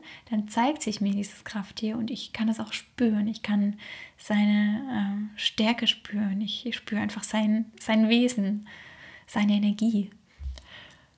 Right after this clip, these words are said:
Also nimm dir gerne die Zeit und verbinde dich mit deinem Hauptkrafttier. Spüre in dich hinein, spür um dich herum,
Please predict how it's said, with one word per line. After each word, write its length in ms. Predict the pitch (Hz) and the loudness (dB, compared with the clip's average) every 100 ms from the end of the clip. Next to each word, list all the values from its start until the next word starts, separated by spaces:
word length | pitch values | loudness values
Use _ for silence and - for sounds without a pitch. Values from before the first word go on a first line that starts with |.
| _ - - - | _ -20 -20 0
Also 340 | 233 214 214 | 4 6 6
nimm 440 | 214 208 214 247 320 | 6 8 10 8 8
dir 120 | 262 | 6
gerne 300 | 214 214 214 | 6 4 4
die 160 | 208 208 | 2 4
Zeit 540 | - 202 214 247 - - | 4 2 0 -2 -4 -2
und 640 | 214 208 208 208 214 - - _ _ - | 2 4 4 2 0 -4 -16 _ _ -4
verbinde 400 | 208 240 254 277 | 0 2 4 2
dich 160 | 208 | 4
mit 140 | 196 196 | 2 2
deinem 240 | 196 190 | -2 -4
Hauptkrafttier. 640 | 208 - - - - 208 208 | -8 -8 -10 -10 -6 -2 0
Spüre 560 | - - 262 269 240 | -2 -2 0 2 2
in 160 | 233 226 | 2 0
dich 160 | 226 | 0
hinein, 400 | 214 214 214 220 | 2 2 4 2
spür 360 | 226 - 233 226 | 0 -2 0 4
um 200 | 233 233 | 4 4
dich 180 | 233 - | 4 0
herum, 460 | 208 214 240 247 | 0 4 6 4